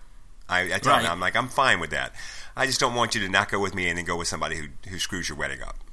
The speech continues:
Speaker 1: You know, that's,
Speaker 2: Yeah.
Speaker 1: that's my fear for you.
Speaker 2: Yeah, any co-, any corporate client is not gonna be looking at, most of the time they're not emotionally attached to your work specifically. But I've had jobs come back to me because the first time they contacted me for a job, I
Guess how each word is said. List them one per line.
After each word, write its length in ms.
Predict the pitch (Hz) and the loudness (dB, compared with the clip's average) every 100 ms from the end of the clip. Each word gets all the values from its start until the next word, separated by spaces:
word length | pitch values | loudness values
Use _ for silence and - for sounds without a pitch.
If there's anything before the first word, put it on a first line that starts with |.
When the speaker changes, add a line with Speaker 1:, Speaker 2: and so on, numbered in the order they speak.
| - | -8
Speaker 1:
You 120 | 92 | -6
know, 140 | 71 | -4
that's, 160 | 73 82 | 0 2
Speaker 2:
Yeah. 120 | 110 - | 2 4
Speaker 1:
that's 220 | 113 113 | 4 4
my 140 | 85 | 2
fear 320 | 82 76 60 - - - - - | 0 -2 -6 -8 -14 -12 -14 -8
for 160 | - | -2
you. 160 | 87 - | 2 4
Speaker 2:
Yeah, 60 | - | 6
any 200 | 226 247 | 4 4
co-, 220 | 226 - | 0 0
any 180 | 196 226 | 2 2
corporate 360 | 226 208 175 160 | 2 2 2 0
client 360 | 165 156 139 | 4 6 6
is 100 | 123 | 4
not 200 | 135 139 | 2 2
gonna 100 | 131 127 | 2 0
be 100 | 123 | 0
looking 300 | 131 127 123 | 0 -2 -2
at, 80 | |
most 280 | 127 160 180 | 0 2 2
of 60 | 175 | 2
the 40 | |
time 200 | 160 156 | 4 4
they're 100 | 143 | 4
not 160 | 143 135 | 4 4
emotionally 460 | 123 131 - 131 117 | 4 2 2 0 0
attached 420 | 110 120 113 - | 4 4 4 0
to 60 | |
your 100 | 123 | -2
work 220 | 110 117 - | -2 -2 -2
specifically. 720 | - - 135 131 135 143 147 - - - - | 0 2 2 0 0 0 -2 -8 -12 -12 -6
But 240 | - 180 - | 2 4 6
I've 160 | 185 | 6
had 220 | 202 214 160 | 8 6 6
jobs 300 | 185 185 - | 4 4 2
come 240 | 175 156 | 0 4
back 260 | 170 202 - | 8 8 6
to 100 | 180 | 0
me 300 | 165 147 143 | 2 2 0
because 440 | 135 160 139 - | -4 -2 0 0
the 100 | 131 | -2
first 340 | - 175 190 | -2 -2 0
time 180 | 196 202 | 0 2
they 100 | 196 | 0
contacted 520 | 196 190 190 185 190 | 0 0 2 2 2
me 80 | 190 | -4
for 220 | 190 190 | -4 -4
a 40 | 185 | -4
job, 360 | 190 190 196 - - - - | 2 2 2 -2 -14 -6 2
I 500 | 139 135 131 123 | 6 8 6 4